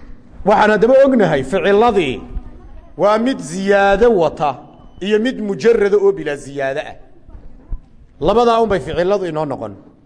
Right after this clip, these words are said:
Maxaynu nidhi ficiladii? Waa mid ziyaado wata oo masiid la odhanayo iyo midaan ziyaado wadan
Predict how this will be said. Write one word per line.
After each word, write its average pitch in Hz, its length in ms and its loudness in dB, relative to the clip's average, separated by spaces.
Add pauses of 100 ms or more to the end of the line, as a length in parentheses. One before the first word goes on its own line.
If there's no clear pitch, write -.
(880)
Maxaynu 208 360 0
nidhi 180 160 -2
ficiladii? 170 580 -4 (1160)
Waa 190 240 2
mid 247 200 0
ziyaado 185 680 2
wata 147 320 -2 (1200)
oo 185 120 4
masiid 196 440 0
la 170 100 0
odhanayo 156 540 -2 (960)
iyo 180 180 2
midaan 233 280 2
ziyaado 180 540 2
wadan 139 380 -2